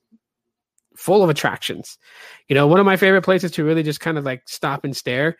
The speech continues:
is New York, New York, in, uh, on the Vegas Boulevard Strip. You know what I mean? Because the way that they built the hotel out, you know, to, to, to image the skyscrapers of New York is just,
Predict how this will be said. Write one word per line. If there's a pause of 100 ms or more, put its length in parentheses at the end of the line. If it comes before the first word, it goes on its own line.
(380)
is
New
York,
New
York, (500)
in,
uh,
on
the
Vegas
Boulevard
Strip. (480)
You
know
what
I
mean?
Because
the
way
that
they
built
the
hotel
out,
you
know,
to,
to, (100)
to
image
the
skyscrapers
of
New
York
is
just,